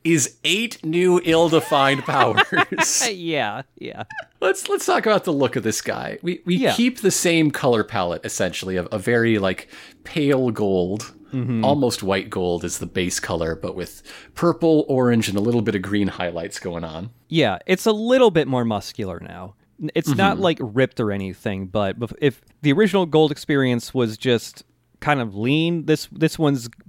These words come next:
Speaker 2: built, gone to the gym a bit more.
Speaker 1: I like the head. I like the head and face a lot.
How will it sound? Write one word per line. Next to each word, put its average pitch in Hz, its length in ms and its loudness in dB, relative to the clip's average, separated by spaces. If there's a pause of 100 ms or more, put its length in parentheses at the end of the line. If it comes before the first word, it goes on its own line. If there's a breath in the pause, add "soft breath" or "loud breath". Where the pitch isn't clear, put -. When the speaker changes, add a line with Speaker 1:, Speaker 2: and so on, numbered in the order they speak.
(160)
Speaker 2:
built, 131 300 0
gone 123 180 2
to 117 60 -6
the 107 100 -4
gym 98 220 -4
a 90 40 -8
bit 90 200 -14
more. - 260 -16 (300 soft breath)
Speaker 1:
I 175 440 2
like 143 460 0
the 113 140 2
head. 123 600 -2
I 120 80 0
like 156 180 0
the 107 140 -6
head 131 240 0
and 110 140 0
face 139 340 -2
a 135 100 -2
lot. 107 460 0